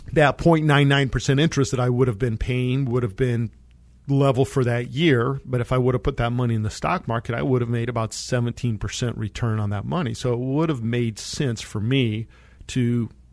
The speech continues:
just take the money out in a loan and make the payments, and then just put the rest of the money in an S and P five hundred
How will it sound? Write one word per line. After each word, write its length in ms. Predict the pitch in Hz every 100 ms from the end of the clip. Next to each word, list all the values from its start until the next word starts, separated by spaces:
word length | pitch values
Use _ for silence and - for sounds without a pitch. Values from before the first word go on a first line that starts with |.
| -
just 220 | 175 156 - - -
take 240 | 139 -
the 60 | 117
money 240 | 120 117
out 140 | 113 123
in 40 |
a 60 | 104
loan 320 | 110 143 131
and 100 | 101
make 180 | 117 -
the 100 | 110
payments, 580 | - 117 120 110 - - - - - -
and 140 | 113
then 280 | 117 113 110
just 260 | 123 - -
put 160 | -
the 100 | 117
rest 260 | 113 117 -
of 60 |
the 80 | 110
money 220 | 113 123
in 80 | 110
an 100 | 104
S 160 | 117 -
and 80 | 104
P 140 | -
five 240 | - 107
hundred 240 | 110 113